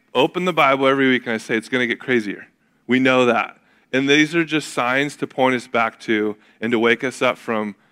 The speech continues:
are we really invested in storing up things in this world that, that we care that much? And it should direct our eyes back to who's really in charge. And, and everything that's happening morally,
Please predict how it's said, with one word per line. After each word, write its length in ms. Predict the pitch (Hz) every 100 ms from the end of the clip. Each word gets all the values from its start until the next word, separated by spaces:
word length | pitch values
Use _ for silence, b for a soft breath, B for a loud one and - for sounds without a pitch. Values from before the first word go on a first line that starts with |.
| _ -
are 140 | 117
we 80 | 143
really 300 | 139 139 156
invested 680 | 123 113 117 - 135 135 -
in 100 | 110
storing 460 | - 120 120 120 117
up 120 | -
things 300 | 123 120 113
in 80 | 107
this 160 | -
world 280 | 107 110 107
that, 140 | 101
that 80 | 113
we 80 | 110
care 280 | - 117 110
that 180 | 101 104
much? 420 | 107 - - - _ _ _ _ _ _ _ _ _ _ _ -
And 120 | 117
it 80 | -
should 240 | - 160
direct 340 | 131 131 123 123
our 100 | 117
eyes 220 | 120 107
back 300 | 120 117 -
to 280 | 117 110 - 127
who's 200 | 123 113
really 220 | 117 107
in 100 | 98
charge. 560 | - 95 87 - - _ _ _ _ _ _ _ _ _ _ _ _ _ _ 117
And, 160 | 117 127
and 120 | 123
everything 520 | 147 156 170 165 165
that's 180 | 160 -
happening 560 | 131 123 135 123 113 98
morally, 640 | 113 135 135 113 95